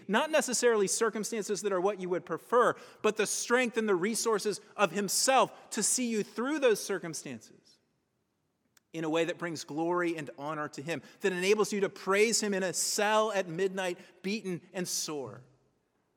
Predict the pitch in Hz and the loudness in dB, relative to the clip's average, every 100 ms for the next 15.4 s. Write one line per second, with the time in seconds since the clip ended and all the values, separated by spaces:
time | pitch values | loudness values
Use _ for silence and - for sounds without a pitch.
0 | _ _ _ _ _ _ _ _ _ _ | _ _ _ _ _ _ _ _ _ _
1 | _ _ - 208 214 233 220 233 208 - | _ _ 0 0 2 0 0 0 -2 2
2 | 220 151 175 233 226 180 180 208 202 185 | 0 2 2 4 2 0 0 0 0 -2
3 | 202 233 220 220 226 202 190 220 202 - | 0 0 0 -2 -2 -2 -2 -2 -4 -8
4 | - - 202 233 240 208 240 226 202 170 | -20 0 4 4 2 -2 0 0 0 0
5 | 196 196 - 190 233 220 202 233 202 196 | 0 -2 -4 0 2 2 0 2 2 2
6 | 240 262 226 202 185 196 190 - 208 233 | 0 0 0 0 -2 -2 -4 0 0 0
7 | 214 190 202 202 233 208 202 180 185 175 | 0 0 2 0 -2 -4 -2 -2 -2 -2
8 | 220 220 220 185 - 220 185 180 240 208 | -2 -4 -2 -2 -2 -4 -2 0 0 -2
9 | - - - 214 202 214 202 185 - 214 | -8 -20 -2 0 4 4 4 -2 0 2
10 | 240 220 202 196 160 202 220 170 208 175 | 4 4 4 4 4 2 2 0 -2 -2
11 | - - 196 196 123 98 - _ _ _ | -6 -8 -2 -2 -4 -10 -20 _ _ _
12 | _ _ _ _ 165 175 208 208 180 208 | _ _ _ _ -4 0 2 0 0 0
13 | 185 196 196 - 185 165 160 - 196 202 | 0 0 -4 -4 -4 -4 -6 -2 2 2
14 | 190 151 185 185 180 175 147 196 196 185 | 0 -2 0 2 0 -6 -2 -2 -2 -6
15 | 170 - 185 | -10 -6 -6